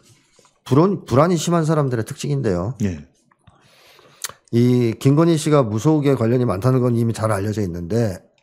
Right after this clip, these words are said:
Speaker 1: <clears throat> 일단 집안 자체가 나쁜 짓을 한 집안이에요.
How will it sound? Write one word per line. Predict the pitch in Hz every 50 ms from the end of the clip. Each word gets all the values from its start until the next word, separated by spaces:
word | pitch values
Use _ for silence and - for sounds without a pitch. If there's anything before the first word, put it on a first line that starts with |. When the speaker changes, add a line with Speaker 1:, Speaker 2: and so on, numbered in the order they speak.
| _ _ -
Speaker 1:
<clears throat> | - - 226 117 - - - - - _ -
일단 | 123 120 156 151 131
집안 | - - - 104 135 151 165 160
자체가 | 139 113 101 - - 95 92 95 95 95 87
나쁜 | 85 80 - 139 147 165 156 147 131 110
짓을 | 95 104 95 107 104
한 | 101 92
집안이에요. | - 82 90 87 87 85 80 78 76 76 82 87 90 82